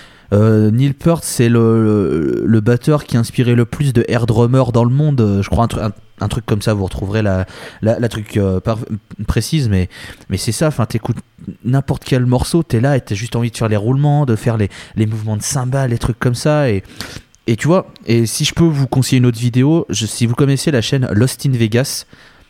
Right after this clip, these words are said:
ce sont deux types qui font des réactions de vidéos sur le, le métal et le rock, et c'est pas du tout leur univers musique, euh, leur uni-, leurs univers musicaux de base. Eux, ils sont dans le, dans le rap et le hip-hop de base, mais ils veulent découvrir. Ils sont super, euh,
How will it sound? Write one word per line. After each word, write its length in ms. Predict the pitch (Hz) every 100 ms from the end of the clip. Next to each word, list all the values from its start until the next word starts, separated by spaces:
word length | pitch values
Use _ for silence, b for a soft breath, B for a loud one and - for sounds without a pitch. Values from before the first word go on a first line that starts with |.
| b _
ce 160 | - 107
sont 200 | - 113
deux 180 | 107 135
types 260 | - 165
qui 120 | - -
font 160 | 135
des 100 | 123
réactions 400 | 101 120 - 147
de 80 | 127
vidéos 340 | 107 101 123
sur 220 | 147 - 98
le, 180 | 92
le 140 | 92 92
métal 420 | 104 - 117 120
et 40 | 98
le 60 |
rock, 300 | 104 170 - B B B B
et 80 | 101
c'est 140 | -
pas 180 | 110 156
du 200 | 131 143
tout 160 | - 170
leur 160 | 147 131
univers 460 | 127 123 131 113
musique, 460 | 110 110 107 104 -
euh, 180 | 101 98 104 98 87
leur 180 | 101 104
uni-, 160 | 104 110
leurs 340 | 107 131 113
univers 240 | 110 113
musicaux 340 | 110 101 101 113
de 80 | 98
base. 360 | 127 170 110 B B B
Eux, 80 | 117
ils 60 |
sont 160 | 113 110
dans 120 | 101
le, 180 | 95 92
dans 100 | 95
le 80 | 92
rap 200 | 113 110
et 40 |
le 80 | 95
hip-hop 280 | 98 127 113
de 80 | 95
base, 180 | 143 170 B B
mais 100 | 113
ils 60 | 117
veulent 200 | 160 143
découvrir. 460 | 139 143 123 104 113
Ils 80 | 117
sont 140 | 113
super, 480 | - 147 160 160 135
euh, 160 | 123